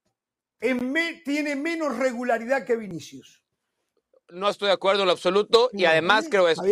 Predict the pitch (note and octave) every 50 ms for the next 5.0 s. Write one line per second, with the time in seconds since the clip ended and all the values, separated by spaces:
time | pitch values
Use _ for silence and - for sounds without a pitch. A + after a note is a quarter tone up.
0 | A#3 B3+ B3 A3+ - _ _ - - F#3 F#3 F#3+ F#3+ F#3+ F#3+ F#3+ F#3 - _ _
1 | _ _ _ _ _ - - _ _ _ G3 G#3 A#3 C4 C#4 C4+ - - C4 C4
2 | C4 C4 - A#3 F#3+ _ - A3+ A#3 F#3+ _ - A3 G#3+ A#3 B3 A#3+ A#3+ A#3+ A#3
3 | G#3 F3 F#3 F#3+ F#3+ F3+ A3 A#3+ A#3+ - _ - F3 E3 D#3+ D#3 D#3 E3 F3+ F3
4 | E3 D3 G#2+ F#2+ G2 C3+ C#3 - D#3 D#3 D3+ D#3+ D#3+ D#3 D3+ - E3 D3 -